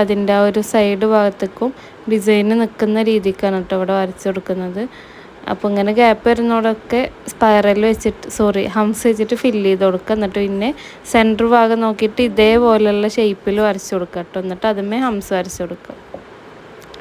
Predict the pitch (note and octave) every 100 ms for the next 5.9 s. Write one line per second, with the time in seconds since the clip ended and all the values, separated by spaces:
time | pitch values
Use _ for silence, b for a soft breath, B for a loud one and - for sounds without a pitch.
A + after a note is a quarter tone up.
0 | B B B B - B3+ B3 C#4 C4+ B3+
1 | B3 D4+ B3 G#3+ A3 A3 A3+ A3 A3+ A#3+
2 | B3+ A#3 G#3+ G#3+ G#3 A3 A#3+ - - -
3 | G3 A3+ A3 G#3 G3+ G3+ - G#3+ G3 G3
4 | G3 F#3 - G3 F#3+ F#3+ F#3+ F#3 A3+ A#3+
5 | A3 G#3+ G#3 G#3+ G3+ A#3+ A3+ G#3